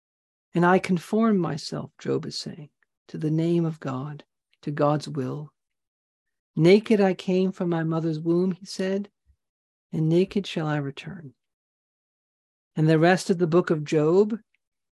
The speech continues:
is a kind of trial in which his friends come, and instead of comforting him, they try to accuse him. They try to,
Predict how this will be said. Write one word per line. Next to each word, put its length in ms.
is 300
a 60
kind 440
of 80
trial 680
in 120
which 180
his 160
friends 500
come, 600
and 120
instead 320
of 160
comforting 580
him, 200
they 100
try 240
to 100
accuse 520
him. 100
They 100
try 200
to, 140